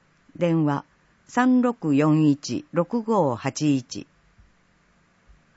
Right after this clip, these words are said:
東京税理士会江東東支部、無料税務相談。東京税理士会江東東支部では、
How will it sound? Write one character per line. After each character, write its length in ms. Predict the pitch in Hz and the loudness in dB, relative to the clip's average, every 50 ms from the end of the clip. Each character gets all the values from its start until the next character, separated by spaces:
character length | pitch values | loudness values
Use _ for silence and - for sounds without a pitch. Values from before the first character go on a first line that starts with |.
| _ _ _ _ _ _ _ - | _ _ _ _ _ _ _ 0
東 200 | 262 269 277 262 - | 2 2 2 2 2
京 280 | 262 254 247 233 226 | 2 2 2 2 2
税 260 | 185 208 233 240 240 | 2 2 4 4 4
理 160 | 226 226 226 220 | 2 2 0 -2
士 160 | - - - | -4 -6 -4
会 320 | - 160 147 139 123 - _ | -2 0 0 0 -2 -4 _
江 200 | - 247 254 254 254 - | 0 2 2 2 2 0
東 240 | 240 233 220 220 202 | 0 0 0 0 -2
東 320 | - - 185 196 214 214 | -4 -4 -2 -2 -2 -4
支 320 | - - - - - 185 156 | -4 -8 -10 -6 -4 -4 -2
部、 200 | 127 120 - - _ _ _ _ _ _ _ _ _ | -2 -4 -6 -8 _ _ _ _ _ _ _ _ _
無 100 | - 202 | -2 0
料 300 | 220 262 277 269 269 262 | 2 4 4 4 4 4
税 220 | 208 214 233 233 226 | 2 2 2 4 4
務 200 | 220 220 214 202 | 4 2 2 0
相 320 | - 202 185 160 131 123 | 0 0 2 2 0 0
談。 320 | 113 101 104 - - - - _ _ _ _ _ _ _ _ _ _ _ _ _ _ _ _ _ _ _ _ _ _ _ _ _ | -4 -6 -10 -10 -12 -16 -20 _ _ _ _ _ _ _ _ _ _ _ _ _ _ _ _ _ _ _ _ _ _ _ _ _
東 200 | - 262 277 269 | 0 2 2 2
京 240 | - - 247 240 220 | 0 0 0 0 0
税 260 | 185 214 226 226 226 | 0 2 2 2 2
理 160 | 196 220 220 - | 2 0 -2 -4
士 160 | - - - | -6 -6 -4
会 260 | 170 156 143 135 120 - - | -2 0 0 -2 -2 -4 -4
江 200 | - 240 247 247 | -2 -2 -2 -2
東 280 | - 247 233 220 208 | -2 -2 -2 0 -2
東 300 | 185 - 175 185 196 196 | -2 -2 -2 -2 -4 -4
支 220 | - - - 208 185 | -6 -8 -6 -4 -2
部 120 | 160 147 | -2 0
で 120 | 139 135 | 0 0
は、 180 | 123 120 107 | 0 0 -4